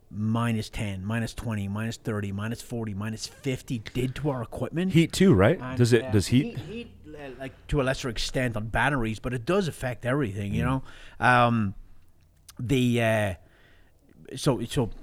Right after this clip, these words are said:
Speaker 1: yeah, people don't take that into consideration. I remember, you know, back to the original thing about the camo requirements.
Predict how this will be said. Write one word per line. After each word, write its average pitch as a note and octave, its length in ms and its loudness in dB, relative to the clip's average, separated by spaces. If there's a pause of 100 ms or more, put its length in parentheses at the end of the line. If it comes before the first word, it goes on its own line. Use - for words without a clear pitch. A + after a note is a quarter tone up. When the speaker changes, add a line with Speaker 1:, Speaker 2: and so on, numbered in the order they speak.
Speaker 1:
yeah, B2 220 0
people D3+ 360 2
don't A2+ 480 -2 (640)
take C#3 200 0
that A#2 120 -2
into A2 140 -4
consideration. G#2+ 760 -4
I A#2+ 80 -2
remember, B2+ 280 0
you C3 100 0
know, A#2 400 -2
back C#3+ 260 2
to C3 60 -2
the A#2 100 0
original B2 320 -2
thing A2 200 -4
about G#2 180 -6
the G#2 60 -14
camo B2+ 360 -4
requirements. A#2+ 840 -4